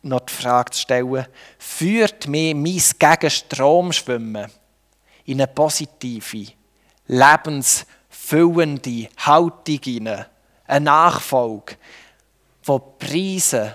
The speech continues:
Loben von Gott enthalten ist. Ich wünsche aus, aus dieser Geschichte heraus, dass die Gnade, die in dieser Begegnung drin war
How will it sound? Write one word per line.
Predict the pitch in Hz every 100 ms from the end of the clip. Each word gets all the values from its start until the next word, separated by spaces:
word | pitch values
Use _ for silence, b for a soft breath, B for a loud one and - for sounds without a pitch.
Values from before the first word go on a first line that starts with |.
| -
Loben | 135 165 185 170 156
von | 147
Gott | - 135 -
enthalten | 127 123 - 107 110 - 110
ist. | 107 - - - _ _ _ _ _ _ _ _ _ _ _ _ _ _ B B B B B _ _ _ _ _ _ _ _ _ _ _ _ _ _ _ _ _ _ _ _
Ich | - 190
wünsche | 226 233 226 220
aus, | 202 185 - - 180
aus | 185 -
dieser | 180 175
Geschichte | 175 - 165 - -
heraus, | 139 135 - 117 104 _ B B -
dass | 170
die | - 180
Gnade, | - 143 147 165 143 104 - - B B B B
die | 151 151 151 135 - _ _ _ _ _ _ 156
in | 139
dieser | 151 139 143
Begegnung | - 135 - 139 - 143
drin | - 123 131
war | 131 - - - 107